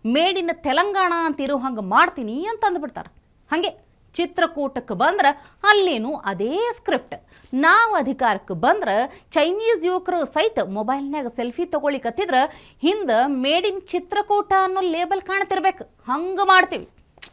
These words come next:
ನೋಡ್ರಿ, ಚೈನಾದವರು ಸಹಿತ "ಯಾವುದಪ್ಪ ಇದು, ಎಲ್ಲಿದಪ್ಪ ಚಿತ್ರಕೂಟ?" ಅಂತ ಯೋಚನೆ ಮಾಡ್ಬೇಕು, ಹಂಗ ಮಾಡ್ತಾರಂತ. ತಡ್ರಿ, ತಡ್ರಿ, ಇನ್ನೂ ಮುಗ್ದಿಲ್ಲ. ದುಂಗರ್ಪುರ್ ಬರ್ಲಿಕತ್ತಾರ ರಾಹುಲ್ ಭಯ್ಯ, ಅಲ್ಲಿ ಬಂದಾಗ ಸಹಿತ ಹಂಗೆ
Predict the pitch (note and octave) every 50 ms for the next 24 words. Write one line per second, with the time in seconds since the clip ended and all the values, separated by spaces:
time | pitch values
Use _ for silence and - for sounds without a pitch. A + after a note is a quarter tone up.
0 | _ _ G3+ G3+ G#3 G3 G3+ F#3 - - A3 G3 A3 C4 D4 E4 F4+ F#4 F4 E4+
1 | E4 E4+ F4 F4+ F#4 F4+ F#4 D#4 D4+ G4 F#4+ - D4+ D4+ - - - _ - D4
2 | C#4+ C4+ C#4 D4 C4+ C#4+ C4 - - C#4 B3+ B3 B3 G#3 D4+ F4+ E4+ D#4+ D4 C#4
3 | D4+ F4 F4 D4 D4+ D#4 D4+ C4+ C#4 - D4 - - D#4+ D#4+ - D#4 C4+ - D#4
4 | E4+ F#4+ F#4 F#4+ F#4 F4+ - D#4 F4+ F#4 F4 F4 E4+ D#4+ D#4+ - - - A#3+ C#4+
5 | E4 E4 D#4+ D#4+ D4+ D4 - C#4 A#3+ G3+ - - _ _ _ _ _ _ _ _
6 | _ _ - G4+ A4 - A4+ F4+ A3 - _ _ D#4 F4+ G4+ G#4 A4 F4+ F#4 A4
7 | B4 A#4+ G#4+ E4+ D4 E4 B4+ B4 G#4 C#4 F#3 D#3+ - _ _ _ - - - -
8 | - G#3 G3+ F4+ F#4 G4+ G#4+ A4+ B4 A#4+ B4 F#4+ G4 G4+ G4 D#4 D4+ D4 D#4 E4
9 | - C#4+ B3+ - B3 G#3 F3+ G3+ C4+ D#4+ D4 B3+ A#3 G#3 G#3 F#3 D#3 D3+ D#3+ C#3+
10 | C#3 - G3+ C4 E4+ F#4+ D4 E4 D#4+ D#4+ E4+ E4+ E4 - F4 F4+ F4 C4 C#4+ D#4+
11 | F4+